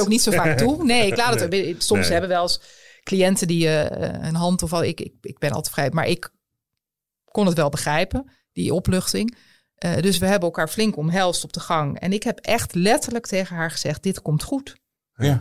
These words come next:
Speaker 1: Ja, dit
Speaker 2: Maar
Speaker 1: komt
Speaker 2: had jij
Speaker 1: goed.
Speaker 2: dan niet, hè? Want kijk, ik zei het tegen jou, Wout, of ik, ik, ik lispelde er doorheen. Het is ontzettend lastig. Kijk, het is ontzettend lastig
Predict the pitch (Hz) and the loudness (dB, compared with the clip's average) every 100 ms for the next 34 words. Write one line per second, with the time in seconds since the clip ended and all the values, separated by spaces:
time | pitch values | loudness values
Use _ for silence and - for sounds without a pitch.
0 | - 254 262 170 139 139 175 - 160 147 | -2 -4 -2 0 2 2 2 0 2 2
1 | 170 113 104 107 120 117 135 - 127 120 | 2 2 -2 -2 -2 -2 -4 -2 0 -2
2 | 117 110 107 104 98 98 101 104 104 87 | -4 -2 0 0 0 -2 -6 -8 -10 -10
3 | 104 92 - 101 - 90 87 117 - 107 | -12 -10 -8 -8 -6 -2 2 2 2 2
4 | 110 104 101 104 98 92 - 92 110 98 | 4 4 4 2 0 -4 -6 -2 0 0
5 | 90 95 - 92 - 101 110 110 - 107 | 0 -2 -2 -4 -6 -4 -2 -2 -2 -2
6 | - 175 147 95 98 104 156 185 | 0 2 0 2 2 2 -2 -6